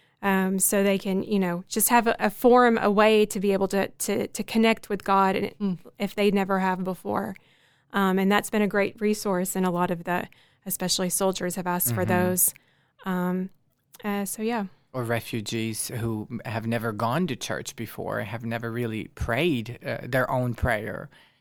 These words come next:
Speaker 3: Now there's, you know, in this little pocket prayer book, there's a prayer of, of a mother praying for her kids, or prayer of a wife praying for her husband who's been taken or is captured or whatever.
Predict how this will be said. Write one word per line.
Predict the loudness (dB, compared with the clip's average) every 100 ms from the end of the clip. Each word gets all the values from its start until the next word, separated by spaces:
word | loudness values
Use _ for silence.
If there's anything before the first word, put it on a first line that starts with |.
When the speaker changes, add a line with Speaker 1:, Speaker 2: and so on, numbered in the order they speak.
| -4
Speaker 3:
Now | 2 4 2
there's, | 0 -2 -2 -4 -2
you | -2
know, | -2
in | -2 -2
this | -2 -4
little | -4 -4 -4
pocket | -2 0 0 0 -4 -4 _ _
prayer | 0 2 4 2
book, | 0 -2 -2 -4 -14 -18 -16 -4
there's | -2 0
a | -2
prayer | 0 2 4 2 0 -4 -14 _ _ -6
of, | -6 -4 -10 -4
of | 0 2
a |
mother | 2 4 2 2 -2
praying | -4 -4 -2 -2
for | -4 -4
her | -4
kids, | -6 -8 -8 -8 -8 -10 -8
or | -6 -4 -4
prayer | -8 -8 -4 -2 -4
of | -4 -6 -6
a | -6
wife | -2 -2 -2 -8 -14 -6
praying | -4 -2 -4
for | -6 -6
her | -4
husband | -4 -4 -4 -6 -8 -8
who's | -8 -10
been | -8 -10
taken | -6 -8 -8 -8 -8 -8
or | -8 -6
is | -6 -8 -8
captured | -8 -8 -8 -8 -8
or | -10 -8
whatever. | -6 -6 -8